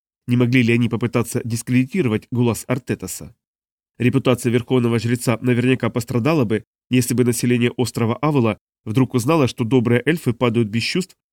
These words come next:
отпив немного водички, питающей священное древо. Все эти рассуждения ничем не могли помочь Элит, но отвлекали меня от еще более мрачных мыслей. Я нуждался в подобном отвлечении,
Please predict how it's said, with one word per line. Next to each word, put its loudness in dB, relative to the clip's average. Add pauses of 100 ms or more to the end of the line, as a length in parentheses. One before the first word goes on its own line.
(140)
отпив -2
немного 0
водички, -2
питающей -2
священное -2
древо. -8 (400)
Все 2
эти 0
рассуждения 2
ничем 0
не 0
могли 2
помочь 0
Элит, -2 (200)
но 0
отвлекали 0
меня 2
от -6
еще 0
более 2
мрачных -4
мыслей. -10 (580)
Я 4
нуждался 2
в -6
подобном 0
отвлечении, -4